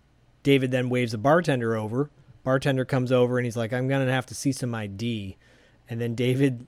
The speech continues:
looks over at the football gang and says, "Did you I D all of them?"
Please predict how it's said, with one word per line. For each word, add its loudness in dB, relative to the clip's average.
looks 0
over 0
at -6
the -6
football 4
gang -4
and -4
says, -2
"Did -6
you -2
I 0
D 2
all 2
of -4
them?" 0